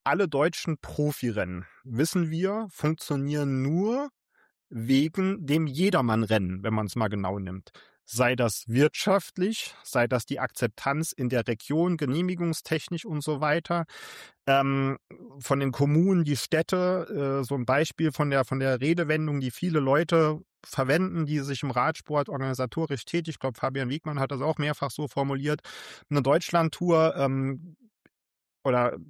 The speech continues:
in, in Eschborn, Frankfurt, äh, rund um Köln und so weiter sind diese gleichen Formulierungen. Eine Stadt Köln sperrt nicht die Stadt Köln für hundertachtzig Profis. Das ergibt keinen Sinn, sondern da kommen halt,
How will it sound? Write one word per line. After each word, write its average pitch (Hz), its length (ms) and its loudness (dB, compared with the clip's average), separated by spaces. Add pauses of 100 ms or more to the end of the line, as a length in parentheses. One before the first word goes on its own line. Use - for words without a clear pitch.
(300)
in, 127 120 -2
in 120 220 -4
Eschborn, 135 400 -2
Frankfurt, 156 680 2
äh, 123 580 2 (160)
rund 147 160 0
um 127 100 -2
Köln 175 300 0
und 165 100 0
so 139 120 -4
weiter 143 240 2
sind 143 120 -4
diese 127 180 -4
gleichen 147 380 0
Formulierungen. 170 760 0 (360)
Eine 135 240 2
Stadt - 320 0
Köln 160 480 4
sperrt - 540 0
nicht 151 300 2
die 147 80 0
Stadt - 320 -2
Köln 147 340 0
für 139 220 -4
hundertachtzig 135 640 -4
Profis. - 640 -2 (380)
Das 120 200 -2
ergibt 135 380 -4
keinen 139 320 0
Sinn, 123 320 4
sondern 139 600 2
da 135 220 0
kommen 160 320 0
halt, 135 320 0